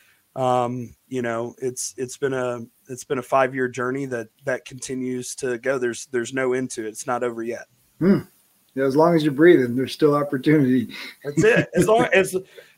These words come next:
Speaker 1: as long as there's still people and corporations and comp-, you know, all these different things that believe that leadership is about title, power,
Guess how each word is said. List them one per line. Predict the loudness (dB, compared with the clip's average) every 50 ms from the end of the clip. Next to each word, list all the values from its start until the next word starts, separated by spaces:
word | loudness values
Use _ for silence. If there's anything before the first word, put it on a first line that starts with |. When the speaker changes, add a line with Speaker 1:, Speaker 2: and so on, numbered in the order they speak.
| _
Speaker 1:
as | 0 0 0 2 2 2 2 2 2
long | 4 4 4 4 4 2
as | 0 2
there's | 2 2 2 2
still | -2 -2 0 2 2 2 2
people | -2 -6 -8 -2 2 4 4 4
and | 2 2
corporations | 0 0 0 0 2 2 2 2 2 0 -4 -4 -6 -4 -6
and | -6 -6 -6
comp-, | -4 -4 -6 -6 -8 -12
you | -12 -10 -8 -8 -6
know, | -4 -2 -2 -2
all | 0 0 0
these | 0 -2 -4 -6
different | -8 -8 -8 -6 -6
things | -4 -4 -4 -6 -6
that | -8 -8 -8 -6
believe | -6 -6 -4 -4 -4 -4 -4
that | -4 -6 -6 -6
leadership | -6 -6 -4 -6 -6 -6 -6 -6 -6 -6 -6
is | -8 -8 -6
about | -4 -2 -2 -2 -2 -4 -6
title, | -4 -2 -2 -2 -2 -2 -4 -4
power, | -4 -4 -4 -2 -2 -2 -2 -4 -4 -6